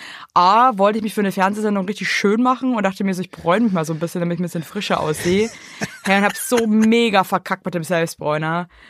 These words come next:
Speaker 1: Also, dass mein Mann wirklich meinte, dass er mich jetzt gleich ins Krankenhaus fährt, weil das sieht aus, hätte ich einfach eine wirklich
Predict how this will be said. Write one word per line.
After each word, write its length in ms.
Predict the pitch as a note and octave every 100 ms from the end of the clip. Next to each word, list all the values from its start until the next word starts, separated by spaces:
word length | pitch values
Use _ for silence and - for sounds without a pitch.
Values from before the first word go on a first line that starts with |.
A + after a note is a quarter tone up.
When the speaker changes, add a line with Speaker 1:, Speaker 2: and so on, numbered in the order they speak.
| -
Speaker 1:
Also, 200 | F#3+ G3+
dass 120 | G#3+
mein 160 | G3+ G3
Mann 200 | F#3 F#3+
wirklich 240 | G3+ G3
meinte, 300 | F#3 F3 F#3+
dass 120 | F3+
er 60 | F3
mich 100 | F3
jetzt 120 | E3+
gleich 120 | F3+
ins 160 | F3 E3
Krankenhaus 640 | - D#3+ D#3+ D#3 D#3+ D3 -
fährt, 180 | D#3
weil 80 | D3+
das 100 | D#3
sieht 120 | F3+
aus, 160 | E3+ E3
hätte 120 | E3+
ich 80 | E3+
einfach 140 | D#3+
eine 180 | E3+ E3
wirklich 280 | F3 F#3 -